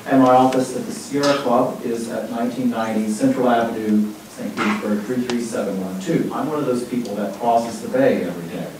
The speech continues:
Um, I'm also one of the people like Mister Jackalone who, um, enjoys the Rays game. I wanna thank you for holding this hearing early enough so that people can go, uh, see the Rays tonight. <laughs> Now, yesterday, uh, I left my home at four thirty in the afternoon. It took me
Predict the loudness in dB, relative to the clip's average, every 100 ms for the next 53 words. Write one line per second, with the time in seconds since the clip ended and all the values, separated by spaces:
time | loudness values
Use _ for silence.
0 | -16 -18 -20 -20 -8 0 2 4 2 0
1 | -2 0 2 0 -2 -4 -2 -2 0 0
2 | 0 -2 -8 -14 -8 -8 -4 0 2 2
3 | -2 -2 -4 -2 2 2 2 -2 -4 -8
4 | -12 -20 -20 -14 -6 -2 2 2 2 4
5 | 4 4 4 4 4 4 4 2 0 2
6 | 4 4 4 2 0 0 2 2 4 6
7 | 6 4 2 -2 -4 -2 0 -2 -2 -4
8 | -4 2 4 6 4 2 4 8 8 8
9 | 6 4 4 4 2 0 -2 -2 0 0
10 | 2 2 0 -4 -8 -10 -4 4 6 8
11 | 8 6 6 6 8 8 8 8 8 8
12 | 6 2 2 2 2 2 0 -2 0 2
13 | 2 4 6 4 4 0 -2 0 4 4
14 | 2 -4 -2 -2